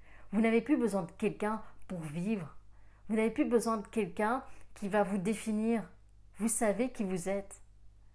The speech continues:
Donc c'est pour ça, allez-y cool,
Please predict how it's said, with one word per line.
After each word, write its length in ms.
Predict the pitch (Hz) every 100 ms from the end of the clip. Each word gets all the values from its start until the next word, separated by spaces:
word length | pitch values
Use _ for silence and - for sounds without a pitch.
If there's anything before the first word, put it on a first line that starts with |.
| - - - - - - - -
Donc 200 | - 220 -
c'est 360 | - - 285 302
pour 160 | 320
ça, 280 | - 233 220 - - - -
allez-y 480 | 226 240 226 254 277 -
cool, 360 | - 247 277